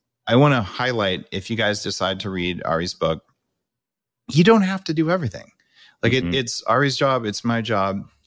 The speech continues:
Speaker 1: to show you the universe of what you can do, to explain why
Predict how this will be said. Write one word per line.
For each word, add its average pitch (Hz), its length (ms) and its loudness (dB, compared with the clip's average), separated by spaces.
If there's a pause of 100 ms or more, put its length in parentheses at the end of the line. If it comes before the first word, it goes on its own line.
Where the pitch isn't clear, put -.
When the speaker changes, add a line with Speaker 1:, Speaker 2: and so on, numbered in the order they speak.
(220)
Speaker 1:
to 131 280 0
show 135 400 0
you 139 500 0
the 110 440 0
universe 113 560 0
of 101 80 -8
what 98 140 -2
you 101 120 -6
can 98 160 -4
do, 80 300 -4 (300)
to 120 120 0
explain 123 560 0
why 110 360 0